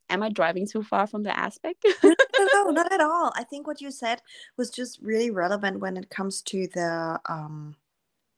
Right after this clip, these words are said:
Speaker 2: the love language.
Speaker 1: Yeah, it's very important. I, I, I'm not sure that, I think that everyone should know, or, like, should test it, because I think it's the way that we learned. Not per se that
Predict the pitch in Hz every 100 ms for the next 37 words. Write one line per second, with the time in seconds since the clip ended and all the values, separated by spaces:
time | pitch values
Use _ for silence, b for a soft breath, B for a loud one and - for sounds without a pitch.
0 | B B B _ - 196 185 208 196 165
1 | - - - - - _ _ _ _ _
2 | 202 214 277 285 - - 240 339 302 214
3 | 180 170 175 - 226 240 233 220 - -
4 | 185 180 _ - - 208 247 220 196 -
5 | 208 226 190 170 160 - 170 175 - 98
6 | - _ _ B B - 185 170 170 -
7 | 175 - 208 160 - - 175 233 - 175
8 | - 165 165 - 175 175 170 - - 175
9 | 170 175 175 170 151 - 170 170 160 147
10 | 143 170 294 - B B B B 220 240
11 | 254 - 208 196 196 180 175